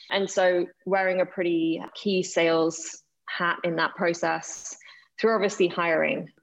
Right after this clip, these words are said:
And I'd say, you know, the fun journey that Chloe and I have both been on in our respective roles is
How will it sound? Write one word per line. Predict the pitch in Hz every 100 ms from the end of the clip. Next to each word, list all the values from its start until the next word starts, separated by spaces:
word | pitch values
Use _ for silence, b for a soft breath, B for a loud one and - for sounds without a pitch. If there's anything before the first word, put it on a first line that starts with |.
| - B B -
And | 214
I'd | 208
say, | - 208 190
you | 180 196
know, | 185
the | 180
fun | - - 208 208 196
journey | 196 190 185 180
that | 170 - -
Chloe | 254 220
and | 196
I | 185
have | 175
both | 226 277 -
been | 202
on | 180 175
in | 175
our | 165
respective | 170 - - 175
roles | 170 165 165 160
is | 175 165